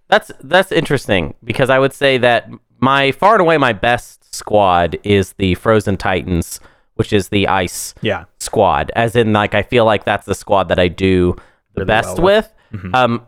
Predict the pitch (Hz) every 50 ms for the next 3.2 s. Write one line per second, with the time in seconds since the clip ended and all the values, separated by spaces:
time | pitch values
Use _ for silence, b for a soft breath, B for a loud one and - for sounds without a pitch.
0 | - - 131 151 165 196 208 - - 180 180 165 - 139 135 - 147 147 151 156
1 | 147 143 143 135 127 - - 117 110 - 151 170 - - 202 190 185 180 170 160
2 | 156 - - 151 123 104 90 104 101 104 117 120 - 147 139 135 147 143 - -
3 | 170 165 170 170